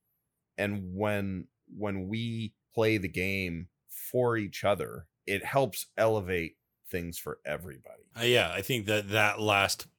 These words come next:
Speaker 2: point you made is especially important. Yeah, like, we are, we are playing. Sorry, do it one more time. <laughs> That was,
Speaker 1: I
Speaker 2: that was really good. I, I couldn't
Speaker 1: I,
Speaker 2: repeat
Speaker 1: I
Speaker 2: it.
Speaker 1: don't know if I could repeat it.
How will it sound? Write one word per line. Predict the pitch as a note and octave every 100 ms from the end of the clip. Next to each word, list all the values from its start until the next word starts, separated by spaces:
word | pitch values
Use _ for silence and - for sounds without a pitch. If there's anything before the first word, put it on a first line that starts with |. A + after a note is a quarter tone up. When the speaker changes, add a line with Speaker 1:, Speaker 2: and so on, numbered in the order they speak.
| -
Speaker 2:
point | G#2+ F#2+
you | G2
made | F#2+ F2+ F2
is | E2+
especially | F#2 - F2+ - E2+
important. | E2 - D#2 D2+ D2+ - _
Yeah, | - - D#2+ - _ _
like, | - E2+ E2 - -
we | F#2+ F#2
are, | F2+ F2+ - _ _ _
we | G#2
are | F#2
playing. | - F2+ F2 E2+ D#2+ _ _ _ _ _ _ _ _ -
Sorry, | - E2+ D2+ _
do | - A#2+
it |
one | C3+
more | D3+
time. | F#3+ G#3 E3
<laughs> | - - - - - C3+ A#3 - G3+
That | E3 D#3+
was, | D#3
Speaker 1:
I | D3 D3+ - - - -
Speaker 2:
that | F3+
was | G3+
really | G#3 D3
good. | D3+ A#2+
I, | G#2
I | G#2 A2
couldn't | G#2+ C3 A#2
Speaker 1:
I, | C#3+
Speaker 2:
repeat | A#2 A2
Speaker 1:
I |
Speaker 2:
it. |
Speaker 1:
don't | D3+ D#3+
know | D3 C3
if | A#2
I | C3+
could | E3+ G#2+
repeat | F#2+ F#2 F#2+
it. | E2+